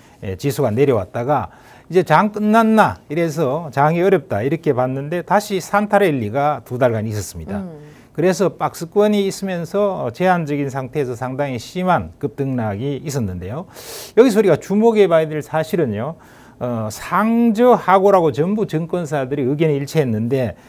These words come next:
Speaker 1: 결과는 어땠냐면은 상고하저가 됐습니다.
Speaker 2: 음.
Speaker 1: 에, 왜냐하면은 상저하고라고 본 이유는 실적도 최악이고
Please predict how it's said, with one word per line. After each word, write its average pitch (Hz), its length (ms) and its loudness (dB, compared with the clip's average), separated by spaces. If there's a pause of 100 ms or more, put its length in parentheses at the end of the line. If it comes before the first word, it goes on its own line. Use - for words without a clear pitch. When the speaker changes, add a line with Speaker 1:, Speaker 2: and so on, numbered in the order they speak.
(180)
Speaker 1:
결과는 220 480 6
어땠냐면은 143 640 0
상고하저가 170 920 0
됐습니다. 87 680 -10
Speaker 2:
음. - 640 -20
Speaker 1:
에, 120 140 -6
왜냐하면은 202 760 2
상저하고라고 196 1000 4
본 165 240 -2
이유는 190 600 -2
실적도 269 680 0
최악이고 117 520 -4